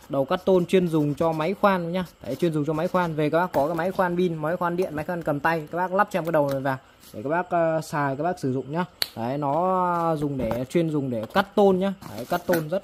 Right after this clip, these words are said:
tiện luôn. Cái này chắc là nhiều bác nghe rồi nhưng mà nhiều bác cũng có thể là chưa biết. Đấy thì đây, nó sẽ gồm có là một cái đầu này.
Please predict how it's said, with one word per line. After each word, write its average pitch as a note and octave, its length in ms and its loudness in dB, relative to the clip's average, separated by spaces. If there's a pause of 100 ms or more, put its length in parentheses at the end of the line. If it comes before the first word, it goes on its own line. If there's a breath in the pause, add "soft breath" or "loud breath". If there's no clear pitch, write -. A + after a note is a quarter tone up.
tiện F#3 200 -2
luôn. D#3+ 160 4 (200)
Cái - 80 -6
này D3+ 280 4
chắc G#3 160 2
là G3 60 2
nhiều D#3 200 4
bác F#3 240 4
nghe F3+ 260 4
rồi D3+ 240 2
nhưng D#3 140 -2
mà C#3+ 260 -2 (340)
nhiều C#3+ 120 2
bác E3+ 140 4
cũng G3+ 160 -6
có G#3 120 0
thể A#2+ 180 -2
là C3 340 0 (100)
chưa F3+ 160 4
biết. A#3+ 200 6 (220)
Đấy B2+ 120 -8
thì D3 80 0
đây, D#3+ 160 6 (500)
nó F3 60 -8
sẽ F#3+ 180 -2
gồm D3+ 260 2
có D3 120 4
là F3 100 2
một D3+ 120 0
cái E3 80 2
đầu D3 160 6
này. C#3+ 100 0